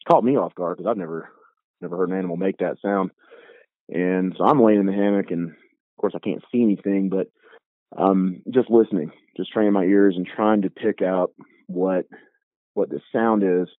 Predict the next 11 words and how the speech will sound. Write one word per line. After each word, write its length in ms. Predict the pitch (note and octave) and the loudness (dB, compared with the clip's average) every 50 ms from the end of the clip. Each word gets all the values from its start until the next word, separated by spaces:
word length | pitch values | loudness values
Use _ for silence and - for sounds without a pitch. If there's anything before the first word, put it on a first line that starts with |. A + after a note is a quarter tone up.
| _ _ _ _ _ _ _ _ _ - | _ _ _ _ _ _ _ _ _ -8
um, 340 | E2+ F2+ E2+ E2+ E2 E2 | -6 -6 -4 -4 -4 -4
as 120 | D2 F#2 F#2+ | -4 -6 0
well 240 | G2 G#2+ A2 A2+ A2 | 4 6 6 6 6
as 60 | G2+ - | 4 0
the 100 | F2+ - - | -6 -2 0
footsteps. 460 | A#2+ G#2 - - - C2 B1 - - | 0 0 0 -2 -6 -8 -8 -6 -8
I 40 | F2+ | -12
could 120 | - - - | -12 -12 -6
hear 180 | - A#2+ A#2 | -2 -2 -2
the 60 | G2 G2 - | -2 0 0
footsteps 480 | B2+ A2+ - - _ G2 F#2 F2+ - | 0 0 0 -2 _ -2 -2 -2 -4